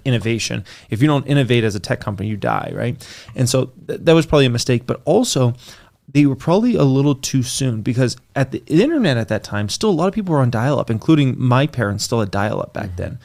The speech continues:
Speaker 1: So if I try to load up MySpace, it took, like, six hours,
Speaker 2: Right.
Speaker 1: you know, and try to go to different pages 'cause people had videos playing and, like,
Speaker 2: Oh,
Speaker 1: all these
Speaker 2: yeah.
Speaker 1: things integrated. This is, like, two thousand, probably six, I'm thinking, maybe two thousand seven. And so if internet was super fast, I could understand it.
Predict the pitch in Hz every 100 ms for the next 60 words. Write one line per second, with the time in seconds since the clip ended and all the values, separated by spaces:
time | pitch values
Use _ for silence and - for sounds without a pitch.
0 | - - - 143 131 123 - - 139 139
1 | 175 208 180 131 139 - 113 110 135 -
2 | 170 - 139 - - 123 - - - 131
3 | - 107 - - - - 90 69 52 139
4 | 127 127 135 127 131 123 123 127 131 113
5 | 127 123 123 131 131 120 123 - 143 120
6 | 104 101 117 143 143 135 127 - 135 127
7 | 131 127 107 104 101 - - - - 95
8 | 160 156 135 - 135 127 135 135 139 127
9 | 120 110 113 - 127 117 113 104 101 -
10 | - 104 - 110 127 - - 175 156 180
11 | 180 202 143 127 120 - 123 110 - -
12 | 113 175 - - - - - 139 127 135
13 | 127 120 113 _ _ _ _ - 131 -
14 | 175 240 208 143 139 - 175 139 127 -
15 | 147 151 127 - 117 127 127 120 139 -